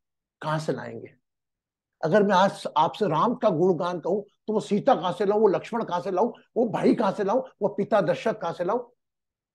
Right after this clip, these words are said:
लेकिन केकई तो मुझे मिल जाएगी हर जगह।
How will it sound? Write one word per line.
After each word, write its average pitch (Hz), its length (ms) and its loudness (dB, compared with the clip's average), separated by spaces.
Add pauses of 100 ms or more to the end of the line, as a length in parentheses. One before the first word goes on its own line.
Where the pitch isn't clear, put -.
(320)
लेकिन 160 400 -2 (1300)
केकई 240 360 6
तो 214 120 2
मुझे 143 240 0
मिल 131 200 -4
जाएगी 110 260 -10
हर 107 180 -14
जगह। 107 220 -16